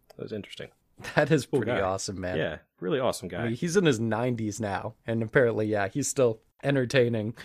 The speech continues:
Speaker 2: for, uh, elderly folks like that. Pretty
Speaker 1: Yeah.
Speaker 2: cool. Pretty cool.
Speaker 1: Good stuff. <laughs> What'd you think about the episode? What's popping for you?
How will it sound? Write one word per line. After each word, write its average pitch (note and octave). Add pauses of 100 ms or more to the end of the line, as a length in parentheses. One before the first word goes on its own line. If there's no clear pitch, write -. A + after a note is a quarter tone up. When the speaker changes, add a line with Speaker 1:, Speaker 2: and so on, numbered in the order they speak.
(240)
Speaker 2:
for, A#2
uh, G#2+ (100)
elderly B2
folks A#2+
like A#2+
that. A#2+ (140)
Pretty D#3
Speaker 1:
Yeah. -
Speaker 2:
cool. - (180)
Pretty A2+
cool. - (300)
Speaker 1:
Good -
stuff. - (460)
<laughs> F3+ (600)
What'd D3+
you D#3+
think C3
about G#2+
the F#2+
episode? F2+
What's G#2
popping F#2
for D#2
you? C#2+